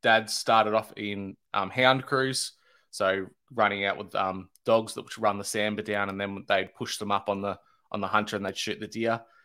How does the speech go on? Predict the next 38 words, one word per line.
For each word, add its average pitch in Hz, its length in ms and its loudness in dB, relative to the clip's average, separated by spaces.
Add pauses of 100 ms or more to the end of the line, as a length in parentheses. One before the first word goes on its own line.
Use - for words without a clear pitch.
(240)
He 113 100 -2
moved 123 320 6
out 117 200 8
of 98 60 2
that 104 160 6
into 101 220 -6
stalking. 131 600 0
That's 117 220 -4
when 104 100 -2
I 101 140 4
kinda 104 300 -2
got 101 160 0
into 101 200 -6
hunting 101 360 -2
with 98 140 -8
Dad. 107 240 6
It 95 80 0
was 104 160 -8
just - 280 -8
a, 101 180 2 (280)
a 107 60 0
means 107 360 2
of 104 180 0 (240)
tracking, 101 520 0 (100)
going 104 240 4
through 110 180 -2
the 101 80 -6
sign, 101 400 2
looking 107 280 -6
through 101 180 -4
the 95 60 -12
bush, 98 320 -6
finding 101 420 -2
rubbings, 95 460 0
wallows, 101 640 2 (400)
and 98 300 2
then 104 300 2
going 104 460 -2